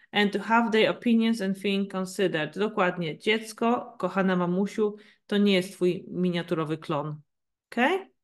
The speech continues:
Is that clear? Do you understand it?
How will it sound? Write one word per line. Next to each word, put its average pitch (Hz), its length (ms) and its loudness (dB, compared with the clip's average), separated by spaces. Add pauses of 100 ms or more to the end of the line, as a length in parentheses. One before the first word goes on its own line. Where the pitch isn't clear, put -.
(3250)
Is 208 200 4
that 214 260 -2
clear? 170 500 2
Do 190 80 0
you 196 80 4
understand 190 560 0
it? 139 260 -6